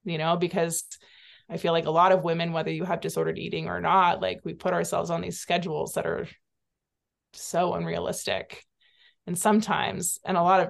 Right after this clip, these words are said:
when it's all based around food and movement, like, we lose a lot of spontaneity, we lose a lot of freedom. And so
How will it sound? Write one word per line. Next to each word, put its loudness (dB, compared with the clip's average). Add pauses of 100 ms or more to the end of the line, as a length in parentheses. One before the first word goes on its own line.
when -2
it's -2
all 6
based 0
around 2
food 0
and -2
movement, 0
like, -4 (520)
we 2
lose 6
a 4
lot 6
of -2
spontaneity, 0
we -2
lose -4
a 0
lot 2
of -4
freedom. 0 (120)
And -2
so 4